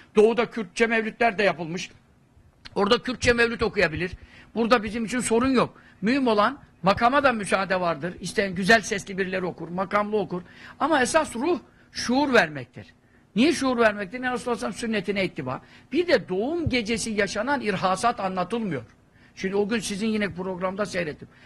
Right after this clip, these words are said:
Her a-, ay diyor bir şey, sene bir konu işliyoruz diyor.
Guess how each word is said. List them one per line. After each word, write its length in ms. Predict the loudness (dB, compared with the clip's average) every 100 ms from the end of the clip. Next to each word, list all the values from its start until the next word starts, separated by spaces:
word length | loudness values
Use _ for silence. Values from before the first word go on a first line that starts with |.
| -2
Her 260 | 2 2 2
a-, 240 | -4 -2
ay 240 | 0 0
diyor 200 | -2 -6
bir 220 | -6 -8 -6
şey, 200 | -4 -2
sene 280 | 0 0
bir 60 | -2
konu 220 | 0 0
işliyoruz 460 | 0 -2 -4 -4 -8
diyor. 140 | -12